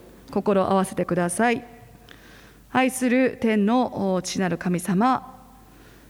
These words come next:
イエスは我が命、また喜び、我がと-、良き友なるイエスよ。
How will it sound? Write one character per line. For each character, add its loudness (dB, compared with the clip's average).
イ 2
エ 4
ス -4
は 4
我 0
が 0
命、 -2
ま -2
た -4
喜 0
び、 0
我 4
が 2
と-、 -2
良 2
き -4
友 4
な 2
る 2
イ -2
エ 0
ス -6
よ。 -2